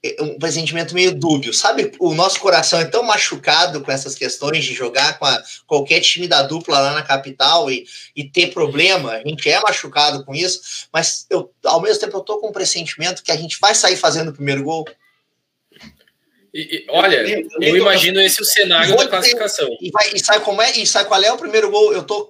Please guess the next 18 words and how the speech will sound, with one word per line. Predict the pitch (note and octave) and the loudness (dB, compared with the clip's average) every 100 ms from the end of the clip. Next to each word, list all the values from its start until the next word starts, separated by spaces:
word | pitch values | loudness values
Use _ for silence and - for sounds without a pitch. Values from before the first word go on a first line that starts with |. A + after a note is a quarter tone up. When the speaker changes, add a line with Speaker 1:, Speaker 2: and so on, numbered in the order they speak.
| _ | _
Speaker 1:
tô | G3 | -10
cantando | - A3+ A#3 A3 A3+ | -2 -2 2 0 2
aqui, | G#3+ E3+ | 0 -4
não | C3+ C#3 | -6 -6
sonhei, | C#3+ E3+ D3+ B2+ C#3+ F#3+ F#3 | -4 -4 -2 0 2 2 0
não | C#3 | -4
tive | C3 D3+ | -6 -8
pressentimento, | E3 E3+ D3+ D3+ E3 | -12 -12 -10 -10 -8
nada. | F#3 C#3 A2 - _ - - - _ _ | -2 -2 -2 -12 _ -20 -20 -20 _ _
Castilho, | - G3+ - - A#3 C4 C#4 C#4 A3+ | 0 2 2 2 2 2 0 -2 -4
um | G#3+ | -4
chutaço | - G#3+ - G#3 C4+ - | -4 -6 0 0 2 -2
de | A3 | -6
fora, | G#3+ - G#3 A3 A3+ | -10 0 2 2 0
pegando | A3+ G#3 F#3+ G#3 A3 | -2 -2 -2 -4 -4
o | |
goleirinho | G3+ F#3+ F3+ F3 F#3+ G3+ | -4 -4 -4 -4 -6 -4
deles, | E3 F#3 F#3+ F#3 - | -2 0 0 -2 -4